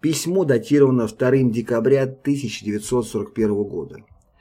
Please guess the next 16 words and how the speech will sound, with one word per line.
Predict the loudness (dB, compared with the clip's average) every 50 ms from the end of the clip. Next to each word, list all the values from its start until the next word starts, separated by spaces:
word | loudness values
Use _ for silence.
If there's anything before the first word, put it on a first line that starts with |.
| _ _ _ _ _ -4
Этот | -2 -2 2 2 0 0
документ | 0 -2 0 2 2 2 4 4 2 2 0 -2 -4
представлен | -4 -4 -4 -4 -2 0 0 2 2 2 2 2
моими | 2 2 2 4 4 4 4 4 4
американскими | 4 2 2 2 0 -2 -2 -2 -2 -4 -4 -2 0 0 0
коллегами | 0 -2 0 2 2 2 2 2 -2 -6 -8 -12 -14
четырнадцатого | -8 -4 -4 -2 2 2 2 4 2 2 -2 -4 -2 -2 -2 0
декабря | -2 -2 -2 0 0 2 6 6 6 6 4 2 -4 -10 -12
за | -8 -4 0 2
номером | 4 6 6 6 4 2 0 0
С | -2 -4 -4 -4
Ш | -4 -4 -2 -2 -2 0
А |
двести | 0 0 0 0 0 -2 -4 -6
девяносто. | -2 0 0 0 0 0 -2 -4 -6 -12 -16 -18 -20 -20 _ _ _ _ _ _ _ _ _ _ _ _
Цитирую. | -8 -2 0 0 0 0 2 2 2 2 2 -2 -6 -10 -16